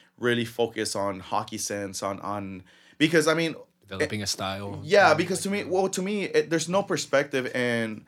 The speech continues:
Speaker 1: I mean, sorry, no, there's no point in, in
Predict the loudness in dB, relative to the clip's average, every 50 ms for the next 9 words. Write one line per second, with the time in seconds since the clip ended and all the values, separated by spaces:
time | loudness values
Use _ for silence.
0 | -8 -4 -2 0 0 2 4 4 4 4 2 0 0 0 0 2 2 0 -2 0
1 | 0 -2 -2 -2 -2 -4 -2 0 0 -2 -2 -4 -4 -4 -4 -4 -4 -6 -6 -6
2 | -4 -4 -4 -4 -6 -8